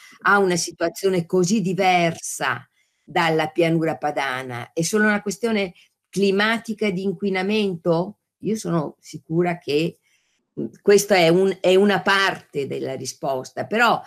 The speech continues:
voglio dire, mm, eh, l-, l-, l'indirizzo di ogni regione sarà quello che vi è più consono,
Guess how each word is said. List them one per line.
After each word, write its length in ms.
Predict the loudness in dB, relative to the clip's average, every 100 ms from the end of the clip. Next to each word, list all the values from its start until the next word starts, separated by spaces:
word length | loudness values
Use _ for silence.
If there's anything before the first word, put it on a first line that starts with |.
| -16 _ _
voglio 340 | 2 4 4 2
dire, 500 | 2 2 2 0 -2 -12 -6 -2
mm, 380 | 0 0 -2 -6 -4
eh, 600 | -2 -2 -2 -4 -6 _
l-, 380 | -4 -2 -2 -2
l-, 680 | -2 0 -2 0 0 -2 -8 _
l'indirizzo 1160 | 0 4 4 4 2 0 -2 -6 -4 -2 -2 -6 _ _ _ -6
di 180 | 2
ogni 640 | 4 4 2 2 2 2 4
regione 640 | 2 2 2 2 0 -2
sarà 340 | -2 -2 -4
quello 360 | 0 0 2 -2
che 120 | -4
vi 140 | -2 0
è 140 | -2
più 180 | -6 -6
consono, 840 | 0 0 0 0 -2 0 0 -4